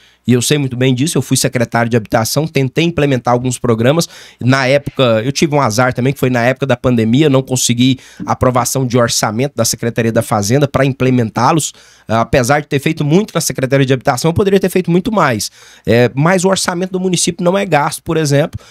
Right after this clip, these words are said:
pra fazer moradia. Não é gasto com a política habitacional, que é obrigatória,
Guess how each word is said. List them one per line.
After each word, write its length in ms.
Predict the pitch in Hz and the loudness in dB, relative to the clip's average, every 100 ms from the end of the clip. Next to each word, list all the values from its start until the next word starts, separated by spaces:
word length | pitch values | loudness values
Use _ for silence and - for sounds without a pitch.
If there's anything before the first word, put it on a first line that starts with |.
| _ | _
pra 160 | - 185 | -2 -2
fazer 460 | 202 175 147 175 - | 0 -2 0 -2 0
moradia. 580 | 190 226 185 190 185 104 - | -2 0 -2 0 0 -2 -4
Não 100 | 147 | -2
é 60 | 165 | 0
gasto 300 | 147 170 - | 2 0 -2
com 80 | |
a 40 | 196 | -4
política 300 | 185 185 190 | -2 -2 -4
habitacional, 640 | - 196 - 214 170 185 | -4 -4 -2 0 0 0
que 160 | - 196 | 2 0
é 60 | |
obrigatória, 720 | 247 254 262 - 180 220 151 | 0 -2 -4 0 2 2 0